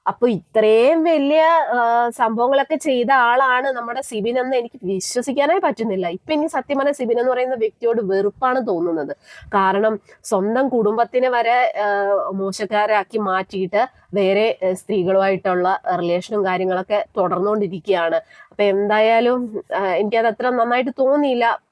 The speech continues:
കാരണം നമ്മൾ ഇപ്പോഴും കുറേ അധികം ആൾക്കാര് സിബിനെ സപ്പോർട്ട് ചെയ്ത് സിബിനെ ഇഷ്ടപ്പെടുന്ന ഒരുപാട് വ്യക്തികളുണ്ട്. കാരണം സിബിന്റെ ബിഗ് ബോസ് ഹൗസിലെ കുറേ പ്രകടനങ്ങളൊക്കെ കണ്ടിട്ട്. പക്ഷെ അതൊന്നുമല്ല സിബിൻ. സിബിൻ എന്ന് പറയുന്ന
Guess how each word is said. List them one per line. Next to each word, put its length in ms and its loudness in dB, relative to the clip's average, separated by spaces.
കാരണം 280 2
നമ്മൾ 260 0
ഇപ്പോഴും 360 0
കുറേ 280 2
അധികം 280 0
ആൾക്കാര് 320 0
സിബിനെ 320 -6
സപ്പോർട്ട് 460 -2
ചെയ്ത് 280 2
സിബിനെ 280 0
ഇഷ്ടപ്പെടുന്ന 400 0
ഒരുപാട് 380 2
വ്യക്തികളുണ്ട്. 540 -2
കാരണം 280 0
സിബിന്റെ 340 -4
ബിഗ് 160 -2
ബോസ് 260 -2
ഹൗസിലെ 340 0
കുറേ 240 0
പ്രകടനങ്ങളൊക്കെ 760 -2
കണ്ടിട്ട്. 320 -6
പക്ഷെ 260 0
അതൊന്നുമല്ല 680 4
സിബിൻ. 420 -4
സിബിൻ 360 0
എന്ന് 160 -2
പറയുന്ന 400 0